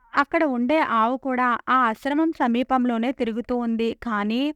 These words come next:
దాని నుండి పాలు తీసి నాకు ఎవ్వరూ ఇవ్వలేదు" అని చెబుతుంది. ఇక ఆ తర్వాత పెద్దావిడ పాము చెప్పిన వివరాలన్నీ విని, ఓ నాగదేవత, "అసలు మీరు నాతో ఎలా మాట్లాడగలుగుతున్నారు? మీరు ఎవరు?" అని అడుగుతుంది.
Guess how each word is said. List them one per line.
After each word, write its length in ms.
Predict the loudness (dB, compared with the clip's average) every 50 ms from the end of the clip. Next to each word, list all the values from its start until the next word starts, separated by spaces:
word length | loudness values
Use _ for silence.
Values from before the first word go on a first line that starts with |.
| _ -4
దాని 300 | 0 2 4 4 2 2
నుండి 500 | -2 -2 -2 -2 -2 -2 -2 -2 -4 -6 -8 -4 0
పాలు 280 | 2 2 4 2 2 -2
తీసి 640 | -4 -4 -6 -6 -6 -8 -8 -6 -6 -6 -8 -10 -14 _ _ -4
నాకు 380 | -2 -2 -2 -2 -2 -4 -4
ఎవ్వరూ 460 | -2 0 0 -2 -2 -2 -2 -2 -2 -2
ఇవ్వలేదు" 580 | -2 -4 -2 -2 0 0 0 0 -2 -2 -2
అని 200 | -2 0 0 0 -2 -2
చెబుతుంది. 540 | -4 -4 -6 -6 -4 -4 -4 -4 -4 -6 -8 _ _ _ -6
ఇక 160 | -4 0 2
ఆ 120 | 2 2 2
తర్వాత 720 | 2 0 -2 0 0 0 -2 -2 0 0 0 0 0 -2 -2
పెద్దావిడ 460 | -4 -6 -4 0 0 0 0 2 0 0 0 0 0 -2 _ -2
పాము 260 | -2 0 0 0 0
చెప్పిన 380 | -2 -2 -4 -6 -4 -4 -4 -4
వివరాలన్నీ 720 | -4 -4 -6 -4 -2 -2 0 0 -2 -2 -4 -4 -4 -4
విని, 400 | -4 -4 -4 -2 -2 0 0 -2 -4 -6 _ -4 -2
ఓ 80 | 0
నాగదేవత, 840 | 2 2 2 0 0 -2 -2 -2 -2 -2 -2 -4 -2 0 2 2 2 2 0 -4 _ _ -8 -8
"అసలు 260 | -6 -6 -4 -4 -2
మీరు 240 | -2 0 0 0 0
నాతో 400 | 0 0 0 0 -2 -2 -2 -2
ఎలా 320 | 0 0 0 2 2 2
మాట్లాడగలుగుతున్నారు? 1500 | 2 2 2 2 0 0 0 0 2 2 0 0 -2 -2 -4 -4 -6 -4 -4 -2 -2 0 0 0 -2 -2 -4 -6 -6 -8 _ _ -4
మీరు 220 | -2 0 0 0 0
ఎవరు?" 480 | 0 -2 -2 0 0 0 0 -2 -2 -4 -6 -8 -4 0
అని 220 | 2 2 2 2 2
అడుగుతుంది. 640 | 0 0 0 -2 -2 -2 -2 0 0 0 -2 -2